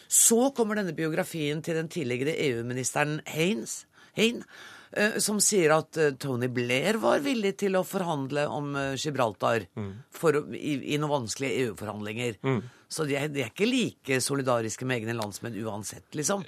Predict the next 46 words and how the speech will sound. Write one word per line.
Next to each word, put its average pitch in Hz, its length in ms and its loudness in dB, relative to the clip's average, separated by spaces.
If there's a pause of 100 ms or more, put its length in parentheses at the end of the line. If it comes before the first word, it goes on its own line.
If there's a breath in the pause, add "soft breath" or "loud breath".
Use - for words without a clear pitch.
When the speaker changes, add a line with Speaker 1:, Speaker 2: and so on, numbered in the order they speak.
Speaker 2:
De 135 240 6
var, 151 240 12
eh, 147 640 2
Blair 143 320 10
skal 156 140 2
nok 151 180 4
vært 135 400 2
villig 104 320 6
til 107 240 2
å, 113 560 6
å 110 240 -4
forhandle 110 640 4 (160)
med 104 240 2
Storbritannia 98 640 0
om 110 80 0
en 107 80 -2
form 92 240 -2
for - 160 -4
delt 98 400 0
suverenitet 101 760 -2
over 95 300 -2
Gibraltar, 98 480 -4
hvor 101 160 -8
det 98 80 -6
ble 98 80 -4
en 98 80 -6
slags - 240 -8
sånn 101 180 -6
tre, 95 380 2 (480 loud breath)
tredeling 107 560 8
mellom 104 400 4
sj-, 113 720 -8
befolkningen 120 640 0
selv 220 320 6
og 117 400 4
Spania 107 480 6
og 104 240 0
Storbritannia, 98 560 -2
og 110 80 0
var 110 140 0
klar 95 180 4
til 110 80 -4
å - 60 -4
sette 101 180 -4
i 101 40 0
gang. 135 200 2